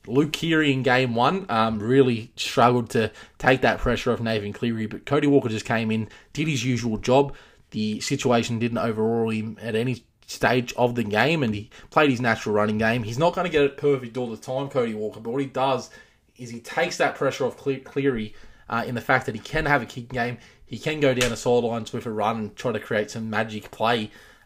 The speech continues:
Um, and his natural electric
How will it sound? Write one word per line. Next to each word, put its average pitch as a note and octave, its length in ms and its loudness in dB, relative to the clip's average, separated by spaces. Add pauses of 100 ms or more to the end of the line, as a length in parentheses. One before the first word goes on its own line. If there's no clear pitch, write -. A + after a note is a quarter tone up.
(120)
Um, G#2+ 380 -4 (260)
and A2 140 -10
his C#3+ 360 -6
natural C3 580 -2 (120)
electric A#2+ 640 -2